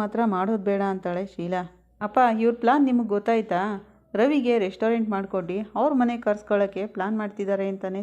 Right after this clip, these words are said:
ಸೂರ್ಯ. ಇದನ್ನೇ ಅಲ್ವಾ ನೀವ್ ಅಂದ್ಕೊಂಡ್ ಬಂದಿರೋದು ಅನ್ನೋವಾಗ, ಏನ್ ಬೀಗ್ರೆ ನಿಮ್ ಮಗ ಹೀಗೆಲ್ಲ ಮಾತಾಡ್ತಾನೆ ಅಂತಾಳೆ ಶೀಲಾ. ಆಗ ಸೂರ್ಯ ಇನ್ಯಾವ್ ಥರ ಮಾತಾಡ್ಬೇಕು ಅಂತ ಜೋರಾಗ್ ಕೂಗ್ತಾ, ನನ್ ತಮ್ಮನ್ಗೆ ರೆಸ್ಟೋರೆಂಟ್ ಮಾಡ್ಕೊಡ್ತೀನಿ ಅಂತ ಚೆಕ್ ತಗೊಂಡ್ ಬಂದು ಇಲ್ಲೆಲ್ಲ ಗಲಾಟೆ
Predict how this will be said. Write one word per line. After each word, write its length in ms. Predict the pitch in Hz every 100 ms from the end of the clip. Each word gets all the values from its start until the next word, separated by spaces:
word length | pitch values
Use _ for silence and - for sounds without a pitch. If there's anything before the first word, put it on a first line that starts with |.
| -
ಸೂರ್ಯ. 260 | 175 190 185 185 - - 247
ಇದನ್ನೇ 240 | 359 330
ಅಲ್ವಾ 200 | 285 269 254
ನೀವ್ 140 | 247 220
ಅಂದ್ಕೊಂಡ್ 340 | 202 208 262 226
ಬಂದಿರೋದು 440 | 214 226 220 214 208
ಅನ್ನೋವಾಗ, 420 | 202 196 196 180 175 214 - _ 247
ಏನ್ 120 | 339 320
ಬೀಗ್ರೆ 300 | 262 214 220 254 233
ನಿಮ್ 140 | 233
ಮಗ 120 | 220 262 233
ಹೀಗೆಲ್ಲ 300 | 233 240 226 208
ಮಾತಾಡ್ತಾನೆ 520 | 196 196 202 196 196 190
ಅಂತಾಳೆ 300 | 185 180 180 196
ಶೀಲಾ. 260 | 170 180 175 170 - - 277
ಆಗ 140 | 277 269 262
ಸೂರ್ಯ 360 | 240 240 233 233 233
ಇನ್ಯಾವ್ 260 | 277 294 277
ಥರ 100 | 247 240 208
ಮಾತಾಡ್ಬೇಕು 540 | 202 220 208 214 214 214
ಅಂತ 140 | 214 202 202
ಜೋರಾಗ್ 360 | 196 233 240 233
ಕೂಗ್ತಾ, 380 | 226 202 - 180 185 220 - 240
ನನ್ 160 | 311 330
ತಮ್ಮನ್ಗೆ 400 | 262 254 240 240 226
ರೆಸ್ಟೋರೆಂಟ್ 500 | 208 220 233 233 226 220
ಮಾಡ್ಕೊಡ್ತೀನಿ 560 | 202 202 202 208 208 208
ಅಂತ 140 | 202 226 240 226 _ _ _
ಚೆಕ್ 220 | - 247 247
ತಗೊಂಡ್ 340 | 269 254 226 208
ಬಂದು 260 | 214 220 247 226 214 _ _ _ -
ಇಲ್ಲೆಲ್ಲ 380 | 294 320 277 262 220
ಗಲಾಟೆ 380 | 185 202 220